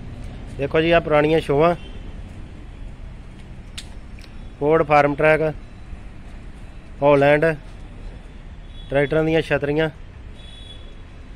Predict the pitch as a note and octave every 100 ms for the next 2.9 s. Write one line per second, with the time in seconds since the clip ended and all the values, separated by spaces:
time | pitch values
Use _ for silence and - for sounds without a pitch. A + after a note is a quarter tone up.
0 | - - - - - - - - - -
1 | C#3 D#3+ E3+ F3+ D#3 D#3+ E3 E3 D#3 D3
2 | D3+ D3+ D3+ D3 C3+ C3+ C3+ C#3